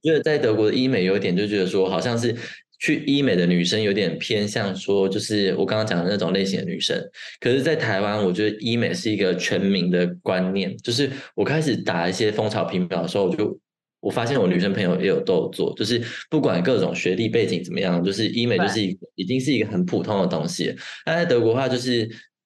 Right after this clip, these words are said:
Speaker 1: 在某部分的人会特别去做，然后特别加强这些什么唇、丰-，呃，胸，然后跟臀这样子，然后其他的话他们都不会去做。
Speaker 2: 对。
Speaker 1: 对，所以我觉得，嗯，医美的观念在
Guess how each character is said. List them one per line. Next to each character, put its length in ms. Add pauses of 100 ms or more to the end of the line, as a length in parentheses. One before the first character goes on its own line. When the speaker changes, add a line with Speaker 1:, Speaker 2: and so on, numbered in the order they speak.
Speaker 1:
在 100
某 240
部 180
分 240
的 140
人 220
会 100
特 240
别 180
去 160
做， 240
然 120
后 180
特 140
别 160
加 200
强 300
这 60
些 200
什 80
么 140
唇、 480
丰-， 420 (140)
呃， 220
胸， 460
然 120
后 80
跟 400
臀 320
这 80
样 220
子， 200 (300)
然 100
后 80
其 120
他 180
的 60 (100)
话 140
他 100
们 100
都 100
不 140
会 160
去 220
做。 320
Speaker 2:
对。 80 (320)
Speaker 1:
对， 200
所 120
以 60
我 100
觉 140
得， 280
嗯， 300
医 120
美 140
的 60
观 160
念 180
在 320